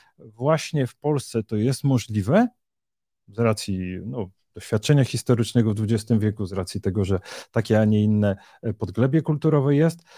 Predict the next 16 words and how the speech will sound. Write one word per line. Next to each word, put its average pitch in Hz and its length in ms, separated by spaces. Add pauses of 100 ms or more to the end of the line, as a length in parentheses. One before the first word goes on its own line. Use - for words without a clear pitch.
(120)
W - 120
tym 196 180
czasie 170 340
w 123 80
Irlandii, 147 500 (120)
dziewięćdziesiąte 127 640
lata, 127 280
to 113 100
jest 104 100
moment, 123 280
kiedy 120 180
właśnie 127 340
następuje 131 440 (140)
odejście 131 760
od, - 240 (560)
od, - 240